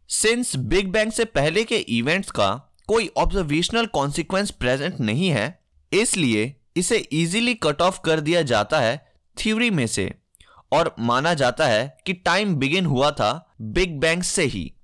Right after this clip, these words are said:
या परहैप्स हो सकता है बिग बैंग से पहले भी कुछ हो worth exploring। और एक आइडिया ये भी है कि हो सकता है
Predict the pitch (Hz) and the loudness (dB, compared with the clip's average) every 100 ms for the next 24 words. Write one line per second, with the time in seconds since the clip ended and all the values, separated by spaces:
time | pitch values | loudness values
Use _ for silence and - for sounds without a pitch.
0 | _ - 135 143 160 151 180 147 - - | _ -4 -2 0 2 2 2 2 -2 -8
1 | - 135 165 156 - 156 107 104 139 - | -2 -2 0 -2 0 2 2 0 -4 -4
2 | 113 165 156 185 196 208 - 120 131 180 | 0 0 2 0 0 -2 0 0 2 2
3 | 123 117 - _ - 220 - - 143 - | 0 -2 -6 _ -4 0 2 2 0 -4
4 | - _ 107 131 135 117 123 - 190 196 | -12 _ 0 0 0 -2 -4 -4 0 2
5 | 139 90 - _ _ _ - - - - | 2 -2 -8 _ _ _ -20 -20 -8 0
6 | 190 208 - - 156 190 156 98 104 - | 2 0 -2 0 2 2 2 2 0 -6
7 | - - 139 190 208 123 98 - _ _ | -18 -2 0 2 2 2 0 -6 _ _
8 | - 214 202 - 196 226 - - 185 113 | -2 -2 -2 -2 0 0 -2 0 2 2
9 | 107 - _ | 0 -4 _